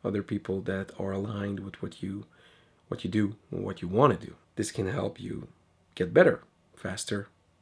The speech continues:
and, uh, get further along. So that's it for me today. Till tomorrow.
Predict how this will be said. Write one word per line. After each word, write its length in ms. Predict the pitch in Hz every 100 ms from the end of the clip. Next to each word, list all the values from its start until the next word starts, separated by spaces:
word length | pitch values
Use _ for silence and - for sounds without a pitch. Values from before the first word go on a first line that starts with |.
| _ _ -
and, 360 | 90 87 78 80
uh, 240 | 67 - - _ _ _ _ -
get 160 | 82
further 340 | - 95 - -
along. 360 | - - - - _ _ -
So 260 | - 98
that's 240 | 92 95 -
it 100 | -
for 100 | 95
me 100 | 95
today. 320 | 98 98 101 _ _ _ -
Till 140 | 104
tomorrow. 460 | 98 101 101 104